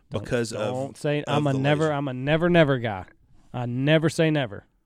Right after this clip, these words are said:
Speaker 1: The way that we are advancing as a s-, society, never, never say never.
Speaker 2: So are Filson shirts better than they were a hundred years ago? That's what I thought.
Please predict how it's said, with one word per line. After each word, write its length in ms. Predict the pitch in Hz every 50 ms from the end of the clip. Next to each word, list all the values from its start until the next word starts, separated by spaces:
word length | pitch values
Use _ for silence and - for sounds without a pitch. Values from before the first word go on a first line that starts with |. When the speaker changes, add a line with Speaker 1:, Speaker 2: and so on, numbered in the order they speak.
| _ _ _ _ _ _ _ _ _ _ _ -
Speaker 1:
The 120 | 127 123
way 240 | 120 131 143 151 156
that 140 | 143 139 135
we 140 | 143 151 156
are 160 | 143 139 123
advancing 580 | 120 110 113 139 147 156 160 - - 160 147 139
as 120 | 131 123
a 20 | 113
s-, 280 | - - - - - -
society, 840 | - - - 123 - - 143 147 165 175 180 180 185 190 185 165 _ _ _ _ _ _ _ _ _ _ _ _ _ _ _ _ _ _ _ -
never, 600 | 120 113 113 120 131 135 131 143 143 139 135 135 _ _ _ _ _
never 540 | 120 113 117 117 113 110 113 110 110 107 _ _ _
say 200 | _ - 107 104
never. 340 | 98 95 95 90 92 98 - _ _ _ _ _ _ _ -
Speaker 2:
So 140 | - 117
are 40 | 101
Filson 540 | - - 131 120 - 117 110 110 101 - - - _ _ _
shirts 260 | - - 120 110 -
better 220 | - 117 110 113 110
than 140 | 110 110
they 80 | 110 113
were 160 | 110 113 113
a 40 | 107
hundred 180 | 113 117 110 113
years 160 | 117 113 117
ago? 180 | 127 123 113 - _ _ _ _ _ _ _ _ _ _ _ _ _ _ _ _ _ _ _ _ _ _ _ _ _ _ _ _ _ _ _
That's 840 | - - - - - _ _ _ _ _ _ _ _ _ _ _ -
what 100 | 101 92
I 40 | 92
thought. 220 | - - - 90